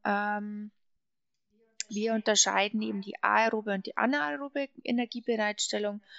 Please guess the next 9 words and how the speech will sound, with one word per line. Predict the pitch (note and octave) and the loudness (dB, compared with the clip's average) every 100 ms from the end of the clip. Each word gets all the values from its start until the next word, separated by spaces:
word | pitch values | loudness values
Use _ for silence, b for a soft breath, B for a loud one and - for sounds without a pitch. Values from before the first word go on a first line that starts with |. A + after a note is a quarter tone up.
| B | B
und | - G3+ | -2 0
aus | G3 | 0
gesundheitlicher | - G3 G3 G#3 G#3 G3+ F#3+ G3 G3 | -4 -2 0 0 -2 -6 -4 -4 -2
Sicht | - G3+ - G3+ | -4 -6 -6 -8
interessiert | G3 G3 - G3 | -6 -6 -4 -4
uns | F#3+ F#3+ | -4 -6
nur | G3 | -8
die | F#3+ - | -6 -6
aerobe. | - G3+ A3+ A3+ A3 A3 A3 | -2 -2 -2 -4 -8 -8 -8